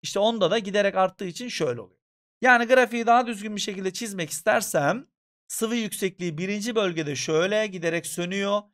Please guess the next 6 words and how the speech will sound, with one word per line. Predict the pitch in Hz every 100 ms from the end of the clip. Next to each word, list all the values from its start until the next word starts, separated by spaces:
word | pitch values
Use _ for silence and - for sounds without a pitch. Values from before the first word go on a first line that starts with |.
| _ _
İkinci | 151 - 202 214
bölgede | 196 180 165 143
düzgün, | 131 165 165 190 214 226 -
üçüncü | 170 - 202 190
bölgede | 185 160 170 202
böyle. | 147 123 -